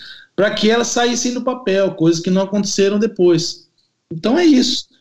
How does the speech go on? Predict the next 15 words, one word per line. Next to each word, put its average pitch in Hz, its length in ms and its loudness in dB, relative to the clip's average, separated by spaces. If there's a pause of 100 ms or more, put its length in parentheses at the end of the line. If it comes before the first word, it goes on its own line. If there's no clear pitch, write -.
(260)
Com 233 140 0
relação 220 520 0
a 175 40 0
registro, 165 720 0
et - 100 -8
cetera, 196 440 -2
viu, 190 160 0
David? 143 400 0 (360)
Não 185 160 -8
tem 226 400 -2
nada 196 380 0
de 156 80 2
efetivo 135 540 -4
ainda, 107 400 -8
tá? 170 420 -6